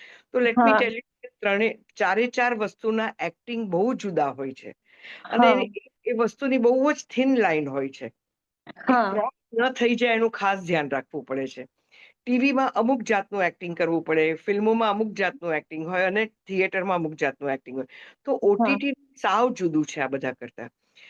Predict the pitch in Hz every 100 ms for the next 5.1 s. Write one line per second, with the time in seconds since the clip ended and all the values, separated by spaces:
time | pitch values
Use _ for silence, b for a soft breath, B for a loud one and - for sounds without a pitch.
0 | b - 247 233 180 214 214 - - 285
1 | 277 254 196 190 220 220 175 - 190 -
2 | 165 175 165 - 165 190 196 202 185 175
3 | 175 160 151 - 165 160 - 156 185 180
4 | 180 B B B 196 202 220 233 233 -
5 | -